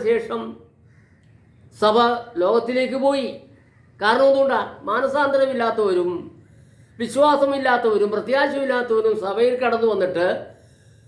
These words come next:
സഭയുടെ ഭരണം മുഴുവൻ അവരെ ഏറ്റെടുത്തപ്പോൾ സഭയുടെ ഉ-, ക്രിസ്തുവിൻ്റെ ഉപദേശം ഇല്ലാതെ വന്നു. ക്രിസ്തുവിൻ്റെ ഉപദേശത്തിൽ നിന്ന് സഭ വ്യതിചലിച്ചു.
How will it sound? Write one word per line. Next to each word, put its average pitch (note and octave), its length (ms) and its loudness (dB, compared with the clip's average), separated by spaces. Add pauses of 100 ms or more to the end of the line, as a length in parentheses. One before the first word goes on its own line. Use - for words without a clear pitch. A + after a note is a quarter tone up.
(140)
സഭയുടെ B3+ 380 4
ഭരണം B3 300 0
മുഴുവൻ A3+ 320 2
അവരെ A3 240 -2
ഏറ്റെടുത്തപ്പോൾ F3+ 580 -4 (1040)
സഭയുടെ A#3+ 380 4
ഉ-, A3 120 -2 (100)
ക്രിസ്തുവിൻ്റെ A#3+ 480 -2
ഉപദേശം G#3 460 0
ഇല്ലാതെ F3+ 400 -2
വന്നു. C#3 220 -10
ക്രിസ്തുവിൻ്റെ G#3 440 2
ഉപദേശത്തിൽ A#3 500 2
നിന്ന് B3 200 -4
സഭ G3+ 100 -4 (140)
വ്യതിചലിച്ചു. G#3+ 540 0